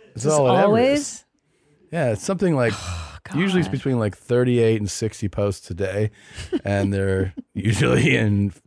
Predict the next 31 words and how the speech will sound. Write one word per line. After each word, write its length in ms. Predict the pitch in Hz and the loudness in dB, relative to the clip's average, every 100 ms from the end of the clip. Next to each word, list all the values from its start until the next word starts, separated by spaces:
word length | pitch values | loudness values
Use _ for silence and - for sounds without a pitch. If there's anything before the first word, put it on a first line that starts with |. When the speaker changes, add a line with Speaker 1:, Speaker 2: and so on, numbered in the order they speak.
| _ - _ - - - | _ -20 _ -20 -20 -2
Speaker 2:
thirty-second 680 | 110 110 101 101 95 95 - | 0 2 0 -2 -2 -6 -4
clips. 580 | 147 147 147 - - _ 175 | 0 0 -2 -10 -10 _ -8
Speaker 1:
Mm-hmm. 340 | 160 180 175 180 - | -6 -6 -8 -10 -6
Speaker 2:
And 340 | 98 98 98 - 110 | -2 0 -2 -4 0
all 320 | 131 151 165 | 2 4 2
of 120 | 135 | 2
these 460 | 131 123 104 92 - | 2 2 0 -4 -4
are 100 | 107 | 0
about 280 | 101 110 95 | 2 2 2
what 120 | 98 | 2
he's 120 | 104 | 2
gonna 180 | 107 101 | 0 -2
do 180 | 92 95 | 0 0
to 80 | 92 | 0
your 140 | 92 90 | -2 -4
booty. 420 | 90 90 87 101 _ _ - | -4 -4 -6 -10 _ _ -14
Speaker 1:
Jesus. 760 | - 277 320 269 160 143 - 160 - 180 | -10 -4 0 0 -2 -8 -14 -12 -12 -10
The 1120 | 120 _ _ _ _ _ _ _ _ - 208 | -12 _ _ _ _ _ _ _ _ -10 -4
man 220 | 220 247 | 0 0
is 100 | 214 | -2
persistent. 580 | - 196 - 269 - - - - - - | -4 -10 -6 -8 -8 -14 -16 -20 -20 -10
But 80 | 233 | -2
that's 200 | 285 - | 0 2
how 60 | 339 | 2
you 120 | 330 | 4
become 300 | 311 - 269 | 2 2 2
an 80 | 240 | 4
influencer. 840 | 302 - 190 190 190 196 185 185 | 2 0 -2 -2 -2 0 2 4
Speaker 2:
Yeah, 260 | 170 214 | 4 4
<laughs> 0 | |
no, 100 | 160 | 2